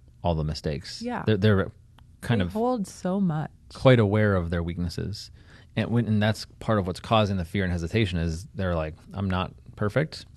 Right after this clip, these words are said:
Speaker 1: but that same fear is driving them to be perfect, nearly perfect all the time.
Speaker 2: Right. That low C then, who doesn't care about failure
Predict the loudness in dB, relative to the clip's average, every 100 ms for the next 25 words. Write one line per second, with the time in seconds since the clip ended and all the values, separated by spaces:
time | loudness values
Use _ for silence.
0 | -12 -2 -2 0 0 0 0 0 0 2
1 | 2 2 -2 -2 -4 -2 -2 -2 -4 -4
2 | -4 -6 -16 -20 -8 0 4 4 2 -2
3 | -2 -4 -2 -2 -2 -6 -8 -12 -12 -4
4 | -2 2 6 6 8 8 10 8 4 4
5 | 4 6 4 4 2 2 0 -4 -4 0
6 | 4 6 6 4 0 2 4 6 6 4
7 | 0 -2 -6 -8 0 4 4 4 2 0
8 | -4 -6